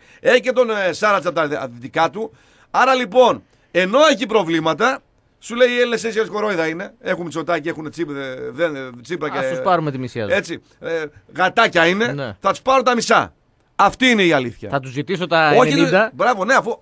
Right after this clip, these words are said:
Speaker 1: αφού τα μισά τα δίνει η Ελλάδα.
Speaker 2: Ναι, θα τους ζητήσω
Speaker 1: Θα
Speaker 2: ενενήντα,
Speaker 1: πάρω,
Speaker 2: πάρω τα
Speaker 1: λέει, και
Speaker 2: μισά.
Speaker 1: παραπάνω. Δηλαδή, θέλω να καταλάβετε τι έρχεται.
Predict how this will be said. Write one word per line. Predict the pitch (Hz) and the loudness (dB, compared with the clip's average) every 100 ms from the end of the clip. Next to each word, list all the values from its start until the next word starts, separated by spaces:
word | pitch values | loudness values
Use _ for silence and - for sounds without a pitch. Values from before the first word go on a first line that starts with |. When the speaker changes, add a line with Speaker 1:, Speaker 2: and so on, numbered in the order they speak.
| _ | _
Speaker 1:
αφού | 139 127 | -16 -8
τα | 160 | -6
μισά | 147 165 | -6 -4
τα | 180 | -4
δίνει | 208 226 | 0 2
η | |
Ελλάδα. | 240 302 214 | 6 6 4
Speaker 2:
Ναι, | 160 - | 0 -4
θα | 143 | -10
τους | - | -10
ζητήσω | 170 156 185 | -10 -6 0
Speaker 1:
Θα | |
Speaker 2:
ενενήντα, | 202 196 262 | 2 2 4
Speaker 1:
πάρω, | 277 | 6
Speaker 2:
πάρω | 262 | 6
τα | |
Speaker 1:
λέει, | 277 | 4
και | - | 2
Speaker 2:
μισά. | 269 | 2
Speaker 1:
παραπάνω. | 262 214 285 214 107 - _ | 2 4 2 2 -4 -14 _
Δηλαδή, | - 156 180 139 | -6 -6 -6 -2
θέλω | 240 | 0
να | 262 | 2
καταλάβετε | 262 226 220 226 226 233 208 | 2 4 6 6 4 2 0
τι | 233 | 2
έρχεται. | 240 151 139 101 | 2 2 -4 -8